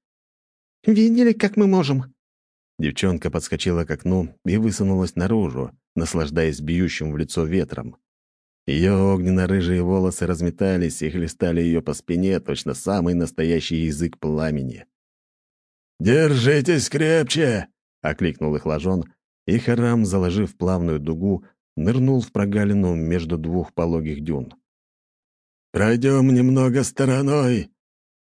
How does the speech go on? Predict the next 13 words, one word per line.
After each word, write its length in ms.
Чем 420
позже 440
Гвен 440
нас 160
заметит 640
и 60
сообразит, 680
в 80
чём 260
дело, 440
тем 300
лучше». 760
«Разумно». 680